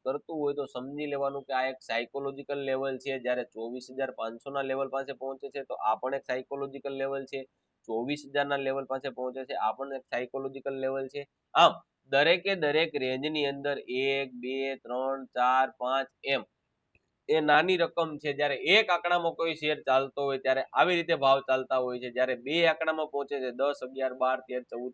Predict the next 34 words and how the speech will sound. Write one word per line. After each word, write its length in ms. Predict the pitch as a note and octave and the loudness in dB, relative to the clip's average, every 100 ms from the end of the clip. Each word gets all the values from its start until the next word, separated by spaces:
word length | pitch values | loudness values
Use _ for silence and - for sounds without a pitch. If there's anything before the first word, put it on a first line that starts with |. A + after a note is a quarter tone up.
| - | -2
પંદર, 300 | F3 D#3+ B2 - _ _ - | 0 2 -2 -4 _ _ 2
ત્યારે 300 | B2 C3+ D#3 | 6 6 6
પણ 200 | D#3 D#3+ | 2 2
એવી 380 | D3+ C#3+ E3 | 2 2 0
જ 80 | D#3+ | -2
રીતે 240 | C#3+ D3 D#3 | -6 -6 -4
સાયકોલોજીકલ 800 | D3+ B2 B2+ C#3+ C#3 C3+ C3+ D3 | 0 -2 -2 -6 -6 -8 -6 -4
લેવલની 480 | B2 B2 C3+ D3 | -2 -2 -2 -4
રિસ્પેક્ટ 500 | A#2+ A#2+ - D#3+ D#3 - | -6 -8 -10 -6 -6 -6
કરતા 380 | B2 A#2 - D3+ | -10 -8 0 2
કરતા 380 | C3 B2 - C#3 | 2 -4 -4 -4
માર્કેટ 420 | A#2+ A#2 B2 B2 - | -2 -6 -8 -12 -12
ઉપર 340 | A#2 - D3+ | -8 -2 0
જાય 220 | D3 D3+ | 2 0
છે, 180 | D3+ D#3 | 0 -4
સાયકોલોજીકલ 720 | D3+ A#2+ A#2+ B2+ B2 A#2+ A#2+ | -4 -4 -4 -8 -8 -8 -6
લેવલની 480 | B2+ A#2 A#2 A#2+ B2+ | -4 -2 -2 -4 -4
રિસ્પેક્ટ 400 | A2+ G#2+ - B2+ - | -6 -10 -10 -10 -10
કરતા 220 | A2+ A#2 | -6 -6
કરતા 280 | A2+ A2 A#2 | -6 -6 -4
માર્કેટ 440 | A2+ A2 - B3+ B3 _ _ _ B2 | -2 -2 4 4 4 _ _ _ -8
નીચે 420 | C3 D3+ D3 D#3 | -2 -2 2 4
આવતું 420 | B2+ B2+ - A2 | 4 4 -4 -10
હોય. 120 | G#2+ G2 _ _ | -10 -12 _ _
તો 80 | C#3+ | -8
દરેક 480 | C#3 C3+ C#3 G#3 A#3 | 2 4 8 8 6
જગ્યાએ 580 | D#3+ D#3 D3+ E3 E3+ F3 | 2 -8 -2 2 4 4
તમને 520 | F3 C#3+ C#3+ D3 D3+ | 2 -2 -2 -2 -2
સમજવા 580 | D3+ C3+ C3 C#3 C#3 C#3 | -2 -6 -4 -4 0 0
મળશે 320 | C#3 D3 D3 | 2 -2 -4
કે 160 | C#3+ D3+ | -4 -4
જ્યારે 540 | A#2+ G#2+ A2+ C3+ F#3+ | -4 0 4 4 4
જ્યારે 340 | F#3 D3 C#3+ D3+ | 2 4 4 4
માર્કેટ 840 | B2+ A#2+ C3 - - C#3 D#3+ G3+ | 0 0 -2 -6 -2 0 2 -2